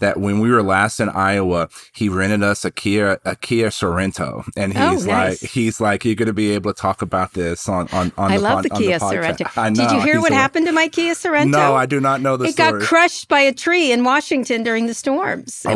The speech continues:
Speaker 2: at your
Speaker 1: really?
Speaker 2: old haunts. Yes, a tree fell on it. It was, uh, we'll see how it survives. I'm gonna get another one, obviously, but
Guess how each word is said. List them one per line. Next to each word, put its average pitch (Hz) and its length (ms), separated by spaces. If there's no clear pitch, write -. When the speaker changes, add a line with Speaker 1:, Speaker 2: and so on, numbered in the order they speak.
Speaker 2:
at 127 100
your - 120
Speaker 1:
really? 214 120
Speaker 2:
old 226 180
haunts. 285 440
Yes, 240 400
a 175 60
tree 285 260
fell 160 300
on 147 180
it. - 180
It 190 120
was, 208 240
uh, 180 180
we'll 233 140
see 311 200
how 294 180
it 254 100
survives. 220 500
I'm 175 120
gonna 196 160
get 190 160
another 170 300
one, - 120
obviously, 170 540
but 165 220